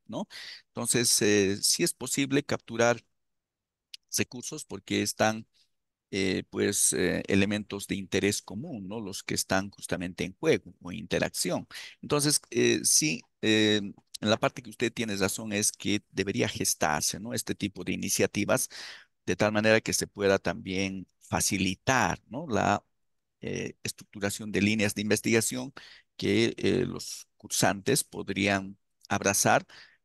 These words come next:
pero requiere, ¿no? Un poco, eh, también, eh, el, el paraguas institucional, y ahí es donde probablemente a través de la coordinación, eh, se podría, ¿no? En todo caso,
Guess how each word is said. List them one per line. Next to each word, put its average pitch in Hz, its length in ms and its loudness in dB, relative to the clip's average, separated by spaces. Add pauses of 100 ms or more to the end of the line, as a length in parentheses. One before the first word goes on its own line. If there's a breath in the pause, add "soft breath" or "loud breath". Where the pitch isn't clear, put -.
(140)
pero 156 400 0 (440)
requiere, 110 500 2
¿no? 131 300 -10
Un 110 120 -12
poco, 110 500 -6
eh, 98 220 4
también, 101 640 -2
eh, 92 540 2
el, 87 600 -2
el 98 140 0
paraguas 104 560 -2
institucional, 101 800 -2 (420 soft breath)
y 113 160 2
ahí 202 140 2
es 233 100 0
donde 123 300 0
probablemente 110 600 0
a 90 60 2
través 101 340 2
de 95 100 2
la 95 100 4
coordinación, 98 960 -8
eh, 98 240 0
se - 140 0
podría, 104 480 0
¿no? - 200 -8
En 107 140 -8
todo 110 220 -8
caso, 104 400 -4